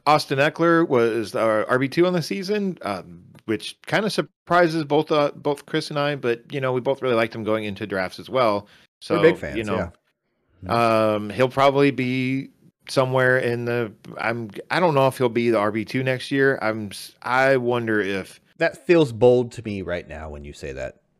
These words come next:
Speaker 1: It,
Speaker 2: It does.
Speaker 1: exactly.
Speaker 2: So, so I would,
Speaker 1: But Mick,
Speaker 2: I would
Speaker 1: but
Speaker 2: pull the
Speaker 1: the
Speaker 2: reins back a little.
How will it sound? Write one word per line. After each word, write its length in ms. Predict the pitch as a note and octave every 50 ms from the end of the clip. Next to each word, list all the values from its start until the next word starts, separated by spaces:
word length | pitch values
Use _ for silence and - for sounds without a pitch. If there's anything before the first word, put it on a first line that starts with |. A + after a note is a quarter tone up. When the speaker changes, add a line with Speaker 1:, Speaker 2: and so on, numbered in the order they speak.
| _ _ - -
Speaker 1:
It, 140 | B2 G#2+ A2
Speaker 2:
It 20 |
does. 80 | A#2+ B2
Speaker 1:
exactly. 420 | G#2 G#2+ A#2 G2+ F#2+ - - F2+
Speaker 2:
So, 140 | G#2 G2 F#2
so 200 | F2 - - A2
I 140 | G#2+ G#2+ G#2+
would, 240 | G#2 B2 C#3 B2+ B2
Speaker 1:
But 60 | B2+
Mick, 60 | D#3
Speaker 2:
I 40 | A#2+
would 120 | A#2+ B2 A#2
Speaker 1:
but 120 | D3 D3
Speaker 2:
pull 100 | C#3+ C#3
the 60 | B2+ A#2+
Speaker 1:
the 60 | A#2+
Speaker 2:
reins 180 | A#2 A2 F#2+
back 240 | F2+ G2 F2+ - -
a 40 | D#2+
little. 240 | D#2 D2 D2 D2